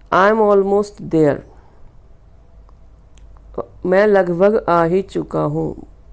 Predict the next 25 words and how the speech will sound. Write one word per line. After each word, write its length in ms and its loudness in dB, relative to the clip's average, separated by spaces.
वहाँ 300 -6
जा 300 -4
रहा 80 -6
हूँ, 280 -12
पहुँच 300 -4
चुका 320 -8
हूँ 240 -6
लगभग, 400 -8
तो 100 0
ये 240 0
भी 180 0
एक 160 0
डिग्री 300 -4
बता 360 -2
रहा 140 -2
है 140 -4
कि 160 -6
लगभग, 720 -2
means 380 -4
he 200 2
is 120 -10
near 500 2
to 160 -2
reaching 480 0
there। 300 -4